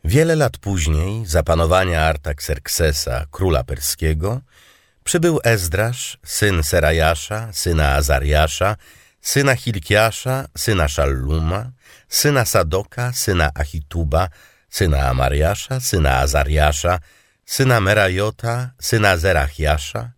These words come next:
syna Uzziego, syna Bukkiego, syna Abiszuły, syna Pinchasa,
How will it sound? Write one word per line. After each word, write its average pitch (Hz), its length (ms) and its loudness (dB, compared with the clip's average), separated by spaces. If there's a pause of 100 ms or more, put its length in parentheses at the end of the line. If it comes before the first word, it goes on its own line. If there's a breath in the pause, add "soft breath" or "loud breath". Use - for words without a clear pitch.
(380 loud breath)
syna 151 380 0
Uzziego, 90 920 0
syna 87 340 0
Bukkiego, 73 800 -2 (440 soft breath)
syna 127 400 2
Abiszuły, 92 800 -4 (280)
syna 76 380 0
Pinchasa, 73 760 -2